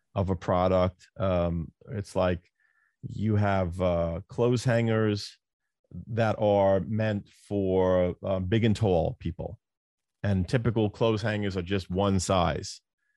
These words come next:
Uh, and you say, "Well, I'm gonna make mine specifically this size." That would probably be considered obvious because people that make clothes hangers know that they can make them different sizes. They just choose to make them one standard size because it, it leads to efficiency in manufacturing.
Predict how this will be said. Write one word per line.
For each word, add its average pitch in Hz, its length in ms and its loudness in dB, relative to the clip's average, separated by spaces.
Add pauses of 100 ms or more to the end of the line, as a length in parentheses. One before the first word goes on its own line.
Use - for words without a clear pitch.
(240)
Uh, 90 280 -4
and 107 280 -2
you 98 60 -2
say, 104 180 -4
"Well, 101 300 0
I'm 147 140 0
gonna 143 140 2
make 117 240 -2
mine 110 260 0
specifically 98 960 -2 (280)
this 104 240 0
size." - 600 -4 (580)
That 185 140 4
would 196 120 4
probably 147 280 2
be 123 160 0
considered 101 420 0
obvious - 600 -6 (400)
because 113 180 2
people 123 240 0
that 131 80 2
make 143 160 2
clothes 214 240 2
hangers 104 280 2
know 156 140 4
that 147 120 -2
they 214 120 0
can 214 120 -2
make 165 120 0
them 113 120 0
different 98 280 -2
sizes. 92 500 -4 (320)
They 139 120 4
just 147 220 0
choose 180 260 2
to - 60 -2
make 139 200 2
them 113 180 4
one 104 240 4
standard 196 420 -2
size 135 360 0
because 135 300 -4
it, 131 140 -4
it 117 140 -8
leads 123 320 0
to 120 100 0
efficiency 117 560 -2
in 104 80 0
manufacturing. 98 800 -4